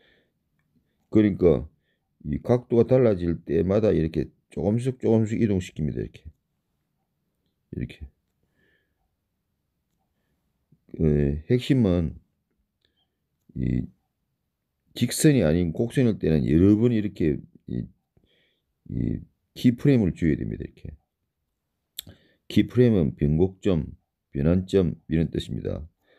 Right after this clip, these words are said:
그래서 요렇게 해서 요렇게 가고 여기서 이렇게 올라와서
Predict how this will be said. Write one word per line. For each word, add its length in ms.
그래서 280
요렇게 640
해서 440
요렇게 760
가고 540
여기서 280
이렇게 340
올라와서 680